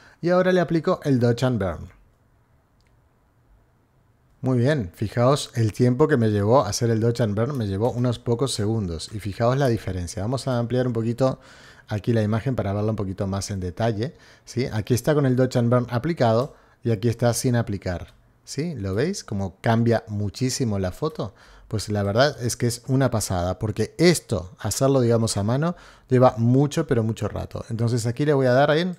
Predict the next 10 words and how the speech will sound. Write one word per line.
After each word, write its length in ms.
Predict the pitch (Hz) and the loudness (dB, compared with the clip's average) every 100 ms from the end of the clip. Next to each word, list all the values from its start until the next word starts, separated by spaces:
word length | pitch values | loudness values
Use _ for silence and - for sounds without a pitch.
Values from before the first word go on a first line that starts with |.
| _ - | _ -6
aplicar 600 | 123 - 113 92 80 - _ - - - - | -6 -4 -4 -4 -6 -10 _ -20 -20 -20 -6
y 100 | 123 | 0
ya 120 | 117 131 | 4 4
le 120 | 139 | 4
tengo 480 | 139 131 131 - - | 2 2 0 -4 -6
aplicado 600 | 117 120 135 131 123 165 | -4 0 0 2 0 0
el 140 | 127 110 | -2 -2
Dodge 240 | 107 - | -2 -2
and 160 | 98 87 | -6 -6
Burn. 200 | 85 | -8